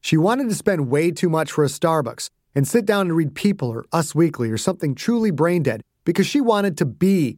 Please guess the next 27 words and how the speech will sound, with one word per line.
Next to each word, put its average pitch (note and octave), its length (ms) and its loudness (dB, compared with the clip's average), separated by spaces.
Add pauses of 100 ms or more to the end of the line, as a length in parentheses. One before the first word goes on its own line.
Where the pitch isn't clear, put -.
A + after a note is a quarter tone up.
brain B2+ 280 0
dead. G#2+ 280 -4 (1080)
Maybe B2+ 280 2
she D3 220 -2
already A#2 380 0
was. G#2+ 440 -6 (1040)
Her E3+ 120 4
brain D#3+ 300 0
didn't D3 240 0
seem D#3 240 0
to C3 100 0
amount C#3 320 0
for C#3 80 0
much C#3+ 340 0
anymore. A#2+ 540 -2 (520)
It G#2+ 80 -2
hadn't A#2+ 280 0
saved B2 320 0
Amos. C3 380 -4 (240)
It B2+ 100 2
hadn't D3 260 0
saved D3+ 260 0
Betty D3+ 240 0
Jewell D3 360 0
or A#2 100 -6
Bernadette C3+ 460 0
Smith. - 420 -2